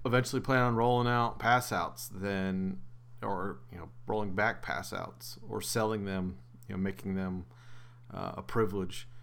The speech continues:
You need better facilities. You need a better setup. You should be able to go down, get a drink, a sandwich, a beer, and be back in your seat in five minutes, right? It shouldn't take that long. But it's just,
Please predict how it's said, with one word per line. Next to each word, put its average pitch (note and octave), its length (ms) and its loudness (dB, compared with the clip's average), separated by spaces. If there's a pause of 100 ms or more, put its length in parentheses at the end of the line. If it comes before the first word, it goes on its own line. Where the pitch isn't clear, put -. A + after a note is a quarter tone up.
(480)
You G2 120 -4
need G#2+ 340 0
better G2+ 300 2
facilities. G#2 640 -2
You F#2 60 -6
need F#2+ 160 2
a F#2+ 60 0
better F2+ 260 -4
setup. F#2+ 320 -4
You F2+ 60 -8
should - 140 -10
be G#2+ 80 0
able G2 120 0
to G2 40 -4
go G#2 60 0
down, G2 340 0
get G2 140 0
a F#2 60 -2
drink, F#2+ 420 -4
a - 60 -12
sandwich, G2+ 640 -4 (340)
a G2 80 -4
beer, G#2 540 2 (340)
and G2+ 80 -2
be A#2 80 2
back A#2+ 320 8
in C#3 60 4
your A#2+ 100 2
seat - 440 0
in A2 80 -6
five B2 280 8
minutes, - 500 0
right? A2+ 160 2
It A2 60 -4
shouldn't C3+ 220 0
take C#3 180 0
that C#3+ 180 -4
long. G2 240 -4 (2750)
But G#2 300 2
it's G2+ 240 -2
just, G2+ 380 0